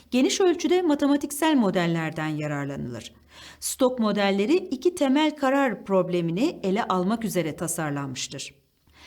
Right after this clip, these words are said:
Bir ürün için ne zaman sipariş verilmelidir? Sipariş miktarı ne kadar olmalıdır? Bu soruların cevaplarına topluca stok politikası denir.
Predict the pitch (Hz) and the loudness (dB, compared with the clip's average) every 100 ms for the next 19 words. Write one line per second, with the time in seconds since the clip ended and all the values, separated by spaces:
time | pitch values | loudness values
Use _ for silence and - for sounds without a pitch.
0 | - - 320 427 381 285 - 320 370 - | -10 2 4 6 4 4 2 0 0 2
1 | 285 349 285 220 175 - - 170 160 - | 2 4 4 2 0 -2 -2 -2 -2 -2
2 | 170 160 151 156 147 143 120 - - _ | -2 -2 -2 -4 -6 -6 -6 -8 -12 _
3 | _ - - - - 208 233 220 220 202 | _ -20 -20 -12 -10 -4 0 2 2 -2
4 | 175 180 165 165 294 294 233 202 170 156 | -2 -2 -2 0 0 0 -2 0 -2 -2
5 | 143 147 143 147 175 - _ _ - - | -2 -4 -4 -6 -10 -12 _ _ -20 -6
6 | - 403 427 359 311 294 240 226 226 226 | -2 0 4 4 4 4 2 2 2 0
7 | 220 208 220 277 - 320 320 220 202 254 | 0 0 2 2 2 0 2 0 0 0
8 | 330 - - - 339 285 247 - - 175 | 0 -4 -4 0 0 2 0 0 -6 -6
9 | - 165 151 123 - | -4 -4 -4 -6 -8